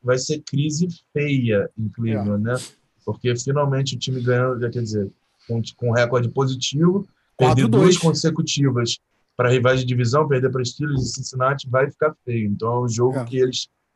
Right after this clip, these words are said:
Speaker 1: entram tendo que ganhar, né? Moralmente, assim.
Speaker 2: Ah, até porque o Cleveland tá quatro dois, mas são duas derrotas pra rivais de divisão, né? Pra Ravens
Speaker 1: Exatamente,
Speaker 2: e pra,
Speaker 1: né?
Speaker 2: pra Steelers. Se perder mais uma vez, pode dar adeus pra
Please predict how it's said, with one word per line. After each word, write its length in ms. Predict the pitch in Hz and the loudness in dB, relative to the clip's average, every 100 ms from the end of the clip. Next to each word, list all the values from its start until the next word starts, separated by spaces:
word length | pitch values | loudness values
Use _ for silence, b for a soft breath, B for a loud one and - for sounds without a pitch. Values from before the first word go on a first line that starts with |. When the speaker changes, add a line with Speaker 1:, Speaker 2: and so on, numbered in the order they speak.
| _ | _
Speaker 1:
entram 600 | 120 127 143 160 165 165 - _ _ _ | -2 0 0 2 4 2 -2 _ _ _
tendo 320 | 135 143 175 | 0 4 4
que 140 | 175 190 | 4 0
ganhar, 440 | 190 190 131 120 | 0 2 2 2
né? 460 | 113 117 113 110 113 - | 0 -2 -2 -4 -4 -6
Moralmente, 840 | 117 120 123 110 110 107 101 - | -2 2 2 2 0 -2 -4 -10
assim. 280 | - 185 175 b b b - | -18 -10 -10 b b b -4
Speaker 2:
Ah, 100 | 269 | -2
até 160 | 180 180 | -2 -4
porque 220 | 196 220 | -2 -2
o 40 | |
Cleveland 300 | 202 196 214 | 0 2 2
tá 100 | 202 | 0
quatro 240 | 180 180 175 | -2 -2 0
dois, 180 | 165 202 | 0 0
mas 140 | 190 | 0
são 120 | 202 | 0
duas 160 | 170 202 | 0 0
derrotas 260 | 196 185 - | 0 -2 -4
pra 120 | 202 | -2
rivais 240 | 202 180 | 0 0
de 60 | 180 | -2
divisão, 300 | 202 214 165 | -4 -2 -2
né? 80 | 156 | -4
Pra 160 | 120 131 | -6 -6
Ravens 420 | 123 139 156 107 | -4 -4 -2 -2
Speaker 1:
Exatamente, 680 | 120 - 135 135 113 104 104 | -2 0 -2 0 -2 -4 -4
Speaker 2:
e 40 | |
pra, 100 | 107 | -2
Speaker 1:
né? 0 | |
Speaker 2:
pra 40 | 110 | 0
Steelers. 340 | 123 175 139 | 0 -2 -2
Se 160 | - 165 | -4 -6
perder 240 | 175 160 | -4 -2
mais 160 | 175 180 | -2 -2
uma 120 | 190 | -2
vez, 220 | 160 202 | -2 -4
pode 240 | - 196 202 | -4 -6 -2
dar 280 | 226 262 269 | -2 -2 -2
adeus 380 | 226 190 208 - | 0 0 0 -2
pra 340 | 233 240 | -2 0